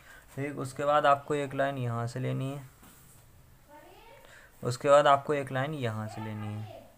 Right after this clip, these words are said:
ठीक। उसके बाद आपको एक लाइन इधर से लेनी है,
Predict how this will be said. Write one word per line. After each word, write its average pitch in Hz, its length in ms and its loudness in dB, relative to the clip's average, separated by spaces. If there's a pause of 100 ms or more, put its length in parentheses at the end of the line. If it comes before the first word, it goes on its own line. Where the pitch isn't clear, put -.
(220)
ठीक। - 720 -10
उसके 123 260 -2
बाद 147 200 8
आपको 143 300 4
एक 143 180 0
लाइन 139 240 0
इधर 117 200 0
से 131 140 -6
लेनी 131 300 -4
है, 147 140 -8